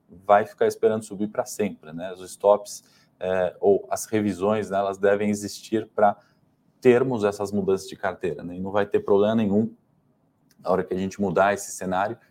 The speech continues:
e aí a gente vai parar de falar de setor elétrico, vai parar de falar de defender carteira, ou vai parar de falar, operar volatilidade, né? E aí,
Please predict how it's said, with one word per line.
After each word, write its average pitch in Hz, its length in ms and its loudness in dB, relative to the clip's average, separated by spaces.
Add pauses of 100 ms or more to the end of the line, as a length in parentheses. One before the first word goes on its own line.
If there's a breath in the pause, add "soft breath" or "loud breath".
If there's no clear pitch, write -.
e 113 80 -2
aí 101 80 2
a 98 60 -2
gente 101 140 -8
vai 101 100 -4
parar 95 340 2
de - 120 -12
falar 90 260 -2
de - 80 -8
setor 87 300 -6
elétrico, 82 520 -8
vai 87 140 -4
parar 87 240 -2
de 87 140 -12
falar 85 320 -6 (340 loud breath)
de 87 240 -8
defender 87 460 -2
carteira, 92 640 2
ou 90 240 -4
vai 90 160 -2
parar 85 300 0
de - 120 -12
falar, 90 400 2
operar 90 340 2
volatilidade, 92 880 0
né? 90 220 -8
E 78 80 -6
aí, 87 240 -6